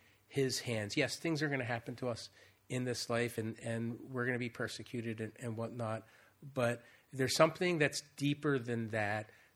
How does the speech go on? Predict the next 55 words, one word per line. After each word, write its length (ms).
and 180
the 60
true 360
nature 420
of 120
the 80
church 380
and 100
who 160
we 200
are. 320
You 120
know, 100
we 260
are, 520
um, 460
it 80
says 200
that 120
we're 120
seated 340
with 180
Christ 340
in 80
heavenly 680
places, 520
and 140
that 140
we 160
are, 220
are 180
in 260
him 300
and 80
he 180
is 180
in 260
us. 360
You 120
know, 60
you 180
read 200
through 140
First 340
John 300
and 100
some 200
of 60
the 80
deep 260
things 240
that 120
are 100
in 120
that 260